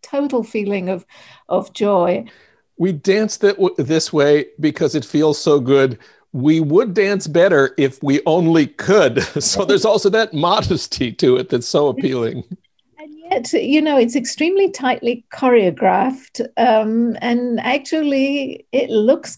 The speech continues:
Speaker 1: great. I mean, there's one dancer in particular, an African-American woman whose name I don't know, who is just radiates not only skill, I mean,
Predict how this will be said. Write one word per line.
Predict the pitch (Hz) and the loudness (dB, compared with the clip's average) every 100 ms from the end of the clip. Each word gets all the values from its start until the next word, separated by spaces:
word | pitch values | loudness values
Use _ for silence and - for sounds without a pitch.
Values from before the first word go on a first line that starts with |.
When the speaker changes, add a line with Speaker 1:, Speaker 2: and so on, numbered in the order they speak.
| 220 | -8
Speaker 1:
great. | 214 269 233 269 381 - - | -2 0 2 4 4 0 -4
I | 247 | -4
mean, | 240 233 | 2 2
there's | 233 | 2
one | 240 208 285 285 254 - | 0 -2 -2 -6 -8 -4
dancer | 190 226 254 247 220 | 0 0 0 0 0
in | 208 | 0
particular, | 196 220 220 285 285 - 226 180 185 233 - - - - - | -2 -4 -4 -6 -2 0 2 2 0 -6 -16 -20 -20 -20 -8
an | 196 | -2
African-American | 220 254 254 226 208 208 220 220 202 | 0 0 0 0 2 2 0 0 0
woman | 202 226 208 196 | 2 2 2 0
whose | 214 202 | 0 0
name | 220 226 | 0 2
I | 226 | 2
don't | 202 214 202 | 0 -2 -2
know, | 202 226 226 180 190 233 - - 233 - _ | 0 4 6 6 4 0 -6 -16 -20 -20 _
who | 233 269 277 | 0 2 2
is | 262 | 0
just | 254 330 - - - _ - | 2 0 -2 -12 -14 _ -6
radiates | 240 208 196 233 302 339 277 208 190 196 196 - - - - | -4 -2 0 2 4 4 4 4 4 2 -2 -12 -16 -14 -8
not | 208 226 302 | -2 0 0
only | 392 240 214 | 0 0 0
skill, | 214 - - 349 392 - 214 202 196 | -2 -10 -2 2 4 4 2 0 -2
I | 202 196 | -4 -4
mean, | 196 202 | -6 -8